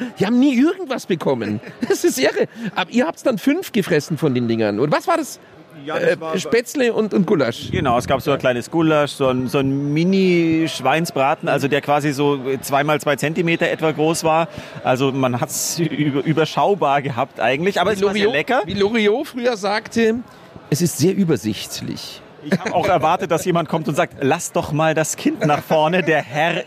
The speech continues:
Speaker 2: isst.“ Nein, ich war dann ganz glücklich und das, das klingt jetzt auch so, als ob die Veranstaltung dann nicht so schön gewesen wäre. Sie war sehr schön, es, es war auch stimmig und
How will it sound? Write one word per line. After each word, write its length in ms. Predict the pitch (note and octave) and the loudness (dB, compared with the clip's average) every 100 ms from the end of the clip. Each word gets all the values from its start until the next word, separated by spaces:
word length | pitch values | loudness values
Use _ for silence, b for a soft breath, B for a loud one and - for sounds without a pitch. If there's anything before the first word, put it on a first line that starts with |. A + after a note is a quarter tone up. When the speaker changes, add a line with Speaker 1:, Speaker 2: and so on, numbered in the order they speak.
| - | 0
Speaker 2:
isst.“ 580 | E3+ - - - F3+ - D#3+ B D3+ D#3 | 2 2 -6 -6 -6 -6 -8 B -8 -2
Nein, 160 | C#3 | -2
ich 120 | E3+ | 0
war 120 | D#3 D#3+ | 0 0
dann 100 | D#3 | 0
ganz 220 | D#3 - | -2 0
glücklich 340 | E3 - - | 0 0 0
und 180 | D#3+ C#3+ | 2 2
das, 160 | C3 - | 0 0
das 200 | C3+ - | -2 0
klingt 180 | C#3+ | 0
jetzt 180 | D#3+ - | 0 0
auch 140 | - A#2 | -2 0
so, 140 | C#3+ | 0
als 180 | A#2+ - | 0 -2
ob 140 | B2 | -4
die 100 | C3+ | 0
Veranstaltung 640 | C3+ B2 C3 - D#3 C#3 C#3 | 0 0 -2 0 -2 0 0
dann 400 | C3 C3 C3 C3+ | 0 0 -2 -2
nicht 160 | D3 | -2
so 80 | D3 | -2
schön 200 | C3+ G#3 | 0 2
gewesen 340 | B3 C#3+ B2 B2 | 2 2 2 2
wäre. 160 | A2+ | 2
Sie 120 | A2+ | 0
war 180 | C3 D#3 | 0 0
sehr 260 | C3 G3+ D4 | 0 0 0
schön, 340 | - C#3+ A2+ | 2 2 2
es, 160 | - D#3 | 0 -4
es 300 | B2+ C3+ - | -6 -6 -2
war 140 | C#3+ | 0
auch 160 | D3 - | 0 -4
stimmig 520 | - A#3+ D4+ F3 - | -2 0 2 0 0
und 280 | D#3 D3 | 0 0